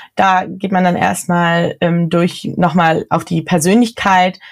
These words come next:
und die Werte und sucht sich hier mal konkrete Sachen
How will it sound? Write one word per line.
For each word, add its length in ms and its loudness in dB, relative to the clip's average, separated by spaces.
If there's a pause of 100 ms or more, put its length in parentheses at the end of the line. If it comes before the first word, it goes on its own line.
(140)
und 160 2
die 120 0
Werte 720 2
und 140 2
sucht 220 -6
sich 200 -4
hier 380 2 (400)
mal 200 2
konkrete 580 -2
Sachen 460 -2